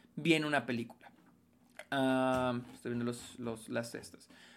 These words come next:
Ah, estilo personal, Quentin Tarantino tiene un estilo personal muy cabrón.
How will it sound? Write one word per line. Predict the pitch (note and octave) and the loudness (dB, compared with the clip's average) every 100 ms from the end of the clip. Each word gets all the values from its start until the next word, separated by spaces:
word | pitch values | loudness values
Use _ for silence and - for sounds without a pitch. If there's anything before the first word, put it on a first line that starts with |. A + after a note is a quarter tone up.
| - | -6
Ah, | B2+ C3 B2+ - | 0 2 2 2
estilo | E3+ - A#3+ A#3+ | 0 8 8 10
personal, | G#3+ G3+ G#3 C#4 - - _ - | 4 6 6 6 2 -16 _ -2
Quentin | C4+ C#4+ A#3+ | 4 6 6
Tarantino | G3 F3 E3+ D#3 D#3 | 6 4 0 0 -4
tiene | - D#3 D3+ | 0 -2 0
un | |
estilo | D3 C3+ _ - D#3 C#3+ - | -4 -6 _ -4 0 0 0
personal | C3 B2+ B2+ A#2+ C3+ | -2 0 -2 -2 2
muy | A3+ - | 2 2
cabrón. | - A#2 A#2 A#2+ D#3 | 2 0 2 0 0